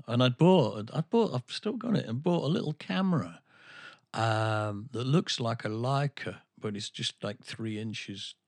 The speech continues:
big, uh, and, um, it's a spy camera,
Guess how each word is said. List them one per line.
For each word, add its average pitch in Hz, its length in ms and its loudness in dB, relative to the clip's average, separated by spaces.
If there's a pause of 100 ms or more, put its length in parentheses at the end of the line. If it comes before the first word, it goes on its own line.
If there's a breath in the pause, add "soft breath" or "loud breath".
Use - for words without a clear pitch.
(240)
big, 107 400 -8 (520 loud breath)
uh, 101 680 0
and, 98 480 -6
um, 95 480 -8 (440)
it's - 160 -2
a 113 40 -6
spy 107 720 -2
camera, 98 640 -14